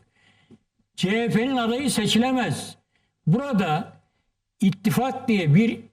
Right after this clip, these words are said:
ekip var. Öyle bir aday bulmalıyız ki," mesela bu aday C H P'den de olabilir. Yani şeyin, e, söylediği Kılıçdaroğlu'nun ama C H P'den gelecek adayı da H D P'nin,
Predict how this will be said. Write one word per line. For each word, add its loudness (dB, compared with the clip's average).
ekip -4
var. -4
Öyle -2
bir -2
aday -4
bulmalıyız -2
ki," -2
mesela 0
bu 2
aday 2
C 4
H 2
P'den -2
de -6
olabilir. -2
Yani -2
şeyin, 2
e, -4
söylediği 2
Kılıçdaroğlu'nun -2
ama -4
C 0
H 0
P'den 2
gelecek 2
adayı -2
da -6
H -2
D 0
P'nin, 0